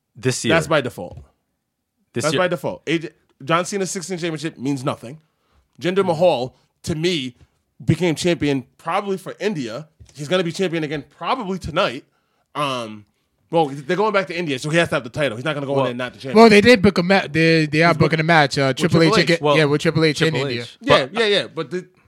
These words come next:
Speaker 2: it will trickle down. He has Triple H, right?
Speaker 1: Yeah.
Speaker 2: And then he'll become champion, and they'll promote that. That th-, there's, I would, I would probably bet that Jinder Mahal will be champion by time they reach India.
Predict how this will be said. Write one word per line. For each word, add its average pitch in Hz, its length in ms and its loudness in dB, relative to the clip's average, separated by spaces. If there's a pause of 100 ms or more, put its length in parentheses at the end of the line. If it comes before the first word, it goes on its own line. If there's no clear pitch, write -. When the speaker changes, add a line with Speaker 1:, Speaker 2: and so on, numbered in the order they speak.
(120)
Speaker 2:
it 151 80 -12
will 139 120 -6
trickle 202 300 -8
down. 139 280 -4
He 107 60 -14
has 113 100 -12
Triple 160 300 -6
H, 120 140 -6
right? 127 240 -8 (160)
Speaker 1:
Yeah. 98 320 -8
Speaker 2:
And 107 120 -16
then 110 80 -12
he'll 113 80 -12
become 139 240 -12
champion, 131 480 -4 (320)
and 101 100 -18
they'll 101 100 -18
promote 123 340 -12
that. 185 320 -2
That 135 260 -10 (120)
th-, 156 160 -12
there's, 180 280 -6 (400)
I 185 160 2
would, 185 260 -4 (540)
I 254 140 2
would 285 300 -6
probably 294 360 -4
bet 208 360 -2
that 151 180 -4
Jinder 185 200 -2
Mahal 165 220 0
will 139 80 -4
be 117 320 -8
champion 180 420 -4
by 117 120 -6
time 175 360 -2
they 156 120 2
reach 135 180 -6
India. 95 280 -14